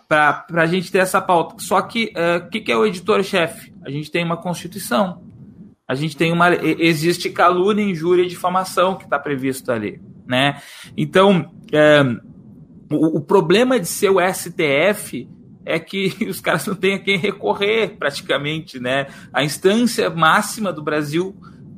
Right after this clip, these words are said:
cancelou o, o, o, o Luciano Hang, cancelou o Alan, cancelou o, et cetera, né? O-, outros, o-, a Sarah Winter e et cetera.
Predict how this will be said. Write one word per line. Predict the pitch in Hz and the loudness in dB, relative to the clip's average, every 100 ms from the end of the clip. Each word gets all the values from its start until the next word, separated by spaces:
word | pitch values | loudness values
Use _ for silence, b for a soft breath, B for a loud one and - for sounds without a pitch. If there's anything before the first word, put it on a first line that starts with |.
| - | -2
cancelou | 196 240 254 - 233 196 185 247 240 147 - - - | 4 4 4 0 -2 0 2 2 0 -6 -12 -20 -6
o, | 156 | -2
o, | 156 151 151 151 147 143 139 143 147 147 147 143 | 0 0 0 0 0 -2 -2 -2 -4 -4 -2 -2
o, | 156 | 0
o | |
Luciano | 156 - 175 180 | -2 -2 -4 -2
Hang, | 143 170 208 226 - B B B | -2 -2 -4 -6 -12 B B B
cancelou | 208 208 208 196 180 196 196 | 0 2 4 4 6 6 6
o | 170 | 8
Alan, | 156 202 226 240 - B B - | 8 6 4 0 -6 B B -4
cancelou | 202 202 - 196 185 185 202 202 208 202 196 | -2 0 0 -2 0 2 4 4 2 -2 -2
o, | 190 185 180 175 170 165 156 151 - - | -2 0 0 -2 -2 -6 -6 -10 -10 -6
et | 156 165 | -4 -2
cetera, | 208 180 160 - 113 | 2 2 0 -4 -6
né? | 123 127 143 151 | -2 0 2 4
O-, | 131 143 135 | 4 4 4
outros, | 156 156 175 151 139 - | 2 2 0 0 -4 -8
o-, | 131 147 143 - | -4 -4 -2 2
a | 143 139 139 | 6 6 4
Sarah | - 165 165 | 4 4 4
Winter | 160 202 202 185 | 2 0 0 0
e | 175 | 0
et | 175 | -2
cetera. | - 156 135 123 | 2 2 2 -4